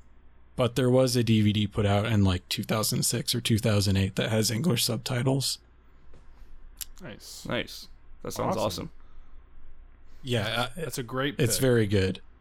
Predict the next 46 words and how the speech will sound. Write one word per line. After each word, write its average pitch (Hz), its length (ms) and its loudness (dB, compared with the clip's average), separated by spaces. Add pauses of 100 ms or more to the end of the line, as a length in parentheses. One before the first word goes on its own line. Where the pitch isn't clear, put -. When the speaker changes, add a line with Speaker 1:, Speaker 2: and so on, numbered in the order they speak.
(140)
Speaker 1:
I, 117 300 0
I, 113 320 2 (240)
it's - 220 -2
one 160 140 2
of 151 60 4
those 147 220 2
ones 120 240 6
that 113 100 4
I 104 80 4
talk 104 320 0
about 101 360 2 (1300)
to 127 80 2
anyone 147 320 6
that 123 120 4
will 107 180 4
listen, 104 380 4
and 98 100 4
it 98 80 4
always 110 360 4
falls 98 340 2
on 92 200 6
deaf 98 280 2
ears. 131 520 0
<laughs> 175 60 -4 (220)
Um, 143 160 2 (540)
so 117 140 2
I'm, 120 260 6 (180)
Speaker 2:
<laughs> 151 120 -2
Speaker 1:
I'm 117 100 6
glad 127 240 4
to 127 80 2
have 123 180 2
a 104 60 -4
captive 104 440 0
audience, 98 440 2
because 110 280 2
I 101 80 4
think 104 340 0
that 104 260 0 (240)
this 117 200 0
is 117 280 2
a 104 160 6
movie 107 280 6
that 104 200 2
people 117 420 4
would 107 400 4